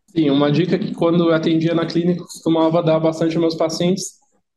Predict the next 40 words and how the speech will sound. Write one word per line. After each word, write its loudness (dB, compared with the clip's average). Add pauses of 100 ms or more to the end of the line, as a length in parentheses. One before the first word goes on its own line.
(100)
é 2
que 0
entre 4
Natal 2
e 4
Ano 2
Novo, 0 (600)
se -6
tenha 0
uma, -2
esse -4
período -2
do, 0
desse -2
meio, 0
des-, -4
dessa 0
semana 2
que 0
a 4
gente 0
tem 0
de -2
descanso, -2
digamos 2
assim, 0 (440)
seja 0
um 0
período 2
de 0
alimentação 0
normal, 2
de -14
prática -2
de -6
exercícios, -2
bastante 0
consumo 2
de 2
água, 2